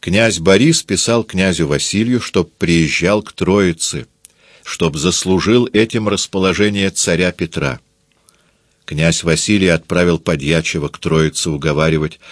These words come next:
князя Бориса, чтоб примирил обе стороны.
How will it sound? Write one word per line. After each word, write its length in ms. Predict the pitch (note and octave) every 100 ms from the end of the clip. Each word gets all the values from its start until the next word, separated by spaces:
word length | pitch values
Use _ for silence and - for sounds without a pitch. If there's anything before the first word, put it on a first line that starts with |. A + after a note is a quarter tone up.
| - -
князя 380 | D#2+ D2+ D2+ D2+
Бориса, 600 | D2 D2 F#2+ - B2 B2 - - -
чтоб 340 | - - F2 - -
примирил 680 | F#2 F#2+ G2+ A2 B2 D#2+ - _ _ _ _ _
обе 300 | F2 D2 C2
стороны. 640 | - - E2 C2+ B1 A#1+